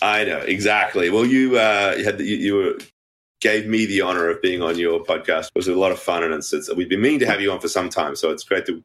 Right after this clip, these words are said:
we can get you on here. There's so much we could talk about. There's so many different ways. Like, I think, you know, just generally, you've got this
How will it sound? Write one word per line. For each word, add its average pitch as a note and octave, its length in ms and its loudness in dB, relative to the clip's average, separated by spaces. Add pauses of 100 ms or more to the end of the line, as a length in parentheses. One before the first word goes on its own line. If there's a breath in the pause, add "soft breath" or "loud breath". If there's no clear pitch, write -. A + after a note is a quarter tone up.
(100)
we D#2 140 -4
can D#2+ 100 -12
get D#2 240 -4
you D#2 80 -4
on C#2 140 -12
here. - 240 -6 (560)
There's A#2 120 -6
so F#3+ 120 2
much E3 160 0
we A#2+ 80 -2
could G2+ 100 -4
talk F#2 160 0
about. - 220 -4
There's - 160 -2
so B2 100 2
many A#2+ 120 0
different G#2 280 -2
ways. F2+ 320 2
Like, F2+ 160 0
I F2 100 0
think, - 260 -2
you G2+ 60 2
know, E2+ 80 0
just F#2 240 -4
generally, G2 280 -2
you've F2+ 180 -4
got F#2 240 -2
this F2 200 -4